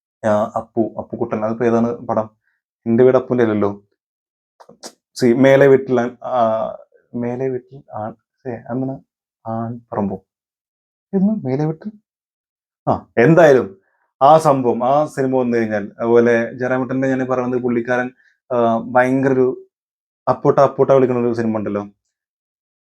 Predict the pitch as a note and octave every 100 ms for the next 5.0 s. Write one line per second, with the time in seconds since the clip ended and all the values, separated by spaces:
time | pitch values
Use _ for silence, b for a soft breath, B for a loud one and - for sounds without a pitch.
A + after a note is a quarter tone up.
0 | _ - A2+ A2+ A#2 B2+ A2+ A#2 A#2 B2
1 | A2+ A#2 A2 A2 A2+ A2 G#2+ G#2+ G#2+ -
2 | _ A2+ - - G2+ G#2 A2 A2 A2+ A2
3 | A2 - - A#2 G#2+ G2+ G2+ C#3+ G#2+ -
4 | - A2 - G#2 A2+ A#2+ A#2 A#2+ A2+ A#2+